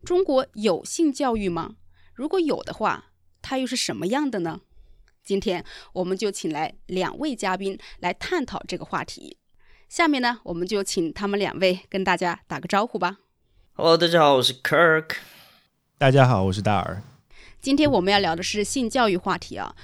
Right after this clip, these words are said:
Speaker 1: 那我想问一下，你们在学校的时候有没有相关的课程呢？
Speaker 3: 呃，我是九十年代生人，我在校期间唯一关于性教育的可能是生物课，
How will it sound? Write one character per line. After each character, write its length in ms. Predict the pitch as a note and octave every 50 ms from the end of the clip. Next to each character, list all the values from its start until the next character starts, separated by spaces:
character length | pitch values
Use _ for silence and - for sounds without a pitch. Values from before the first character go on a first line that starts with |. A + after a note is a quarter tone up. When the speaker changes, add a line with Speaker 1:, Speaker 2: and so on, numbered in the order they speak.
| - - -
Speaker 1:
那 100 | - B3+
我 60 | B3+ D4+
想 200 | - A#3 C#3 E3
问 140 | B3 C#4+
一 80 | B3 A3
下， 280 | G#3+ - G3 E3+ C#3 -
你 100 | F3+ F3
们 140 | D#3+ F3+ A#3+
在 160 | - F4 E4
学 160 | - - F#3
校 160 | F#3 - B3
的 80 | G#3+ G#3
时 140 | G3 - F#3
候 260 | F3+ G3 F#3+ E3 - -
有 220 | F#3 F3+ F3+ D3+
没 200 | B2+ C#3 D#3 G3
有 240 | B3+ A#3 F#3 D#3 C3+
相 320 | - - - G#3+ A3 A3+
关 140 | A3 A#3 A3+
的 100 | A3 -
课 200 | - - - D#4
程 220 | C4 - - A2 -
呢？ 100 | - - - - - - _ _ _
Speaker 3:
呃， 580 | - A#2 B2 B2 A#2+ A#2 A#2+ A#2 A#2 A2 G#2+ - _ _ _ _ _ A2 A2
我 220 | G#2 F#2+ F#2 F#2
是 540 | F#2 - - - D3+ D3 C#3 C3 B2 A2 F#2 - - - G#2 G#2 G#2+ -
九 260 | - - G#2 F#2 F2+
十 220 | - - - -
年 220 | B2+ B2 A2 F#2+ -
代 180 | G2 G2 F#2
生 240 | E2+ - - G2+ F#2
人， 160 | F2 E2+ F2 -
我 360 | - F#2+ F#2 F2+ F2 E2+ E2 E2+
在 320 | - - B2+ A#2+ A2 G#2+
校 640 | G2+ - - - - - G3+ F3+ D#3 B2 G#2 F2+ E2 - - - - -
期 260 | - - - - A#2 G#2+
间 340 | G2 A2 A2 G#2 G#2 G#2+
唯 160 | G#2 F#2+ F#2 G2
一 340 | A#2 B2+ C#3 D3 D3 C#3+ D3
关 240 | - - A#2 A#2 A#2
于 120 | A2+ A#2+
性 260 | B2+ - - E3 B2+
教 280 | G#2+ B2 A#2+ G#2+ F#2+ F2+
育 80 | E2+ E2+
的 80 | - E2
可 140 | - - -
能 80 | - -
是 120 | - -
生 180 | - - D#3+ G3
物 120 | G#3+ D#3+
课， 260 | A#2+ - - - -